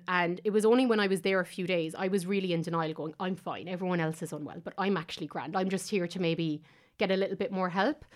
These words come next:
It hit me when I met the team. So when you go in there, you have a multidisciplinary team and you have a he-, a, a consultant psychiatrist and a psychologist. And my consultant said to me, "Generally, people stay here for up to two months."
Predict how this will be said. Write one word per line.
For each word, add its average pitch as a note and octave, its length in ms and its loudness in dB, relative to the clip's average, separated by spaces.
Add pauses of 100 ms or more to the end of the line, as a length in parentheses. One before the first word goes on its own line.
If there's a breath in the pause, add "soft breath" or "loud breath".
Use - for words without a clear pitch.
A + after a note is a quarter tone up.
(540 loud breath)
It G#3 100 0
hit A3 260 0
me G#3+ 140 2
when G3 160 2
I F3+ 80 2
met F#3 480 0
the F3+ 80 -8
team. G3 480 -4
So - 180 -2
when F#3+ 240 0
you G#3 120 0
go G3 100 2
in G3 140 4
there, F#3 100 2
you F3 140 -2
have F3+ 80 0
a F#3 40 -2
multidisciplinary E3 880 -6
team A#3 380 0
and F3 100 0
you E3+ 80 0
have F3 100 -6
a - 40 -16
he-, F3 340 -2
a, D#3 220 -6
a D#3+ 60 -12
consultant F3+ 500 -4
psychiatrist G3+ 720 -2
and D#3+ 80 -12
a - 20 -12
psychologist. F#3+ 880 -4 (760 loud breath)
And G#3 100 2
my G#3 100 4
consultant A3+ 600 0
said F#3+ 220 -2
to - 160 -10
me, D#3+ 100 -6
"Generally, A3 560 -2
people G#3+ 320 -4
stay F#3 320 -2
here F3+ 160 -2
for E3+ 200 -8
up E3+ 180 -6
to G3+ 100 -12
two F#3+ 220 -2
months." G3 520 0